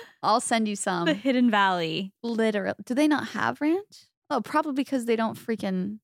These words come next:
Speaker 2: Probably 'cause they don't have, like, preservatives and,
Speaker 1: <laughs> Yeah.
Speaker 2: like, artificial ingredients.
Speaker 1: Oh my gosh.
Speaker 2: That's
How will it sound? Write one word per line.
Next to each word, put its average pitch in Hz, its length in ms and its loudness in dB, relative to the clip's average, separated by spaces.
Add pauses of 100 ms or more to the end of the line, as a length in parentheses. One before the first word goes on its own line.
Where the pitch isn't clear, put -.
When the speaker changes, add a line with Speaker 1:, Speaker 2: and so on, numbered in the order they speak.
(140)
Speaker 2:
Probably 277 180 -2
'cause 247 60 0
they 262 60 4
don't 262 80 6
have, 254 80 2
like, 240 140 0
preservatives 220 720 4
and, 359 140 6
Speaker 1:
<laughs> - 0 -
Yeah. - 60 6
Speaker 2:
like, 190 200 2
artificial 226 640 2
ingredients. 202 920 0
Speaker 1:
Oh 254 280 2
my 240 200 4
gosh. 190 840 0
Speaker 2:
That's 285 180 0